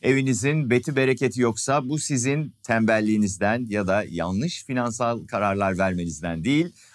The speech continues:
atalarınızdan birinin bir bok yemesinden kaynaklı bereket kilidinizin kapanmasından dolayıymış.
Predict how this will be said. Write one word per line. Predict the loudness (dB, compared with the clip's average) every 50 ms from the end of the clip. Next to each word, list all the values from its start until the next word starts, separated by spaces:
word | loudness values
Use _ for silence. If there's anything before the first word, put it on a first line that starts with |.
| -6 -4
atalarınızdan | -4 0 0 2 2 2 2 2 2 0 2 2 2 2 4 4
birinin | 2 2 2 0 0 -2 -2 0
bir | 2 2 2 2 2
bok | 2 0 0 0 -2
yemesinden | -2 -2 -2 -2 -2 -2 0 0 0 0
kaynaklı | 0 -2 -2 -2 -2 -4 -6 -6 -4 -4 -4 -4 -6 _ -20 -20 -20 _ _ 0
bereket | 2 2 2 2 2 0 -2 0
kilidinizin | 0 -2 0 0 2 2 0 0 0 -2 -4 -4 -4
kapanmasından | -6 -6 -2 -2 -2 0 -2 -2 -4 -2 -2 0 2 2 2 2 2 0
dolayıymış. | -2 -2 -4 -4 -4 -6 -6 -8 -12 -16 -20 -20